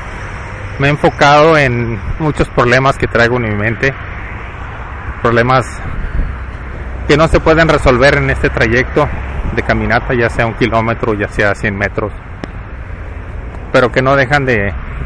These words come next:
requerir mi atención. Hay muchos avisos, muchas personas que están haciendo ejercicio,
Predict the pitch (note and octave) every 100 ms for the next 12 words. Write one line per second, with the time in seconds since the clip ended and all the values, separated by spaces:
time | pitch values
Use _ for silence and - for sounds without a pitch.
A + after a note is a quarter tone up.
0 | - - - - - - - - - -
1 | - - - - - - - C3 - C#3
2 | C#3 C#3 C3 - B2+ B2+ A2+ A2+ G#2 A#2
3 | F#2+ - - - - - - - - -
4 | - - - - - - A#2+ C3 C#3+ D3
5 | C#3 B2 C#3 - E3 - - - - -
6 | - - - - - - - - - -
7 | - - C#3+ B2+ C3 C3+ - C#3+ C#3 C3+
8 | - - C3 C3 B2+ B2+ A#2+ A#2+ C#3 -
9 | C#3 - C#3+